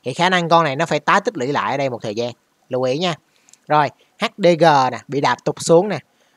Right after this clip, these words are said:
Ờ, những cái trạng thái mà vol to mà vẫn không giữ được giá xanh như thế này á, anh chị mình phải lưu ý.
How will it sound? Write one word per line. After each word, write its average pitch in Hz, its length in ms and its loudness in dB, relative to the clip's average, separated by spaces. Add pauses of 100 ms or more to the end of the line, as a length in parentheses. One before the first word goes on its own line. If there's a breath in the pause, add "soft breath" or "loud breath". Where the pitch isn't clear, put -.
Ờ, 175 160 0
những 165 180 -2
cái 220 80 0
trạng 143 240 -4
thái 196 200 0
mà 202 100 0
vol 180 260 4 (100)
to 175 240 8
mà 165 80 0
vẫn 147 180 -4
không 180 260 2
giữ 170 120 4
được 139 120 0
giá 185 160 0
xanh 180 260 0
như 165 120 -2
thế 190 120 -2
này 123 280 -2
á, 135 120 -6
anh 135 140 -14
chị 113 120 -8
mình 110 160 -10
phải 147 160 -4
lưu 139 220 2
ý. 131 220 -2